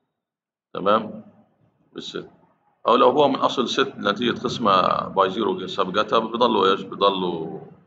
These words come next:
ست. والبروسيسنج بيستمر. تمام؟ البروسيسنج بيستمر. ما بيصير-، بيصيرش تراب، يعني، ولا انتراب.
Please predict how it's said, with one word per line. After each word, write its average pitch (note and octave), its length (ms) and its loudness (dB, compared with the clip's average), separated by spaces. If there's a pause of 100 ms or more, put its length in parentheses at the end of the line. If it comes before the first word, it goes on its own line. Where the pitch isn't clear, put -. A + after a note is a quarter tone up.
(160)
ست. - 260 -6 (1300)
والبروسيسنج A#2 680 0
بيستمر. G#2+ 600 -4 (1300)
تمام؟ G2+ 560 -2 (920)
البروسيسنج G2+ 460 -14
بيستمر. G2 440 -6 (800)
ما E2+ 60 -14
بيصير-، E2+ 300 -6
بيصيرش B2 380 -6
تراب، F#2 280 0
يعني، D2 180 -4
ولا F#2 200 0
انتراب. F2 440 -2